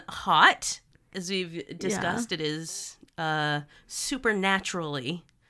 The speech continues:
Speaker 1: hot. Uh, but I keep thinking of, like, that, you know, this is the, <laughs> the coldest summer of the rest
Speaker 2: Of the
Speaker 1: of
Speaker 2: rest
Speaker 1: your
Speaker 2: of your
Speaker 1: life or
Speaker 2: life.
Speaker 1: whatever, you know? <laughs>
Speaker 2: Mm-hmm.
Speaker 1: Like,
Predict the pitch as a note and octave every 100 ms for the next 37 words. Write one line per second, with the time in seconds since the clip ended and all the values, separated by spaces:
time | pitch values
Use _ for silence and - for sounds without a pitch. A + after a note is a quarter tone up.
0 | _ _ - D#3+ C#3 - - - - _
1 | _ _ - D#3+ C#3 A2+ D3+ D#3 D3 D3
2 | F3+ E3 D3+ C#3+ C#3 C3+ - C#3 C3 -
3 | C#3 B2+ B2+ C3+ C#3 _ _ _ - -
4 | F3+ E3 - D3+ C#3+ D3+ C#3 B2 B2 G2
5 | - - G3 A3 D#3+ E3 C#3+ B2 A#2+ G#2+
6 | - - _ _ _ _ _ - - F3+
7 | D#3+ D#3+ D3+ - D#3 D3+ D#3 D3+ C#3+ C#3+
8 | D3+ D3+ B3 B3 A#3+ A#3 - B3 A#3+ A#3
9 | A3+ A#3 A3+ E3 E3 - E3+ E3 E3+ A3+
10 | G#3+ C#4+ G#3 C4+ G3+ C4+ B3+ A#3 G#3+